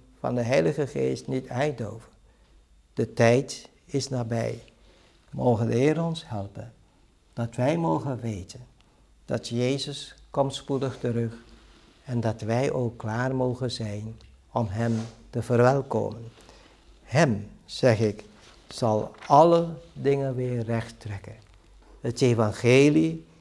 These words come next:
is namelijk de tijd waarin we leven om het te prediken, om het te vertellen. Nu kunnen wij de goede boodschap brengen.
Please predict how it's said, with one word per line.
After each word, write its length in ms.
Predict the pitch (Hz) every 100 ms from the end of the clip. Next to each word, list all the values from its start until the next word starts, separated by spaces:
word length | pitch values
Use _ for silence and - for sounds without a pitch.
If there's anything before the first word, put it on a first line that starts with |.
| _ -
is 340 | 147 131 -
namelijk 680 | 113 113 123 131 131 - - _ _
de 280 | - 110 -
tijd 420 | 120 123 139 139
waarin 400 | 131 127 127 123
we 120 | 113
leven 600 | 104 110 127 123 123 - -
om 200 | 123 117
het 120 | -
te 100 | 110 -
prediken, 640 | 120 131 127 107 - -
om 100 | 117
het 100 | 110
te 100 | 107
vertellen. 600 | - 101 - 127 143 143 - - _ _ _
Nu 500 | 139 135 151 202 202
kunnen 320 | 202 165 151 135
wij 460 | 131 135 139 131 - -
de 120 | 107
goede 400 | - 120 160 170
boodschap 500 | 165 170 165 135 120
brengen. 360 | 107 104 113